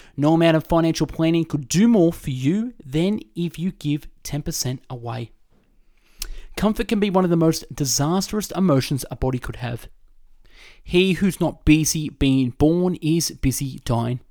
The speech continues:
Learn to judge yourself by your goals instead of by what your peers seem to be doing.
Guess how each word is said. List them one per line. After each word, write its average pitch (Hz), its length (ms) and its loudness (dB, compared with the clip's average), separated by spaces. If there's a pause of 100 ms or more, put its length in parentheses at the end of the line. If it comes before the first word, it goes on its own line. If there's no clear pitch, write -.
(520)
Learn 165 320 4
to 175 100 0
judge 160 280 0
yourself 165 460 -4
by 147 160 0
your 156 260 6
goals 135 460 2
instead 175 500 -2 (100)
of 156 260 0 (140)
by 135 220 0
what 135 460 -2
your 165 220 -2
peers 131 500 -2
seem 127 280 -2
to 127 100 -12
be 123 80 -8
doing. 123 340 -2